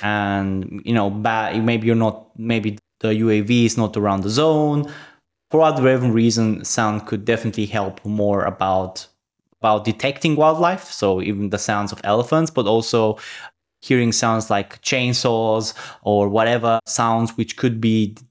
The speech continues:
detected, which are related to poaching activities.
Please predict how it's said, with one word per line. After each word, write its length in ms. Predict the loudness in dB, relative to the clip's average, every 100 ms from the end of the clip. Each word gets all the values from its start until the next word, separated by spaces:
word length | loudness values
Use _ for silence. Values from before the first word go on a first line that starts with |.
| -8
detected, 680 | -4 0 -2 0 -2 -2 -4 -20 -20 -20 _ _ _
which 240 | 4 4 6
are 180 | 4 4
related 480 | 2 2 0 -4 -2
to 180 | -2
poaching 560 | 0 0 0 -2 -2 -2
activities. 680 | -4 -2 0 0 -4 -10 -10